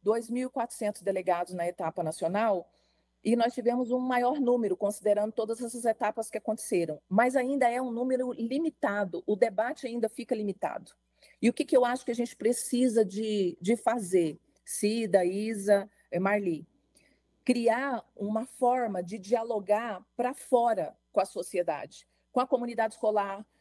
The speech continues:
com os nossos estudantes, criar outros espaços dentro da Câmara de, pra dialogar e, e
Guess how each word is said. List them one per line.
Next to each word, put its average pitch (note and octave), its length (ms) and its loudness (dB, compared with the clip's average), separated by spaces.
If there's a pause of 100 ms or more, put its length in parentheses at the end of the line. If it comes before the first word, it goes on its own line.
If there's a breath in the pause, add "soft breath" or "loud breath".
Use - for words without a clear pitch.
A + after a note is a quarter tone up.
(140)
com A#3 140 4
os A#3+ 100 -4
nossos A3 320 -2
estudantes, G3 580 -4
criar A#3 300 2
outros B3 400 2
espaços G#3+ 600 -6
dentro G#3 320 -4
da G3+ 100 2
Câmara G3+ 420 0
de, F#3 160 -10 (120)
pra G#3+ 140 4
dialogar G#3 440 2
e, A#3 220 -8
e B3 100 -2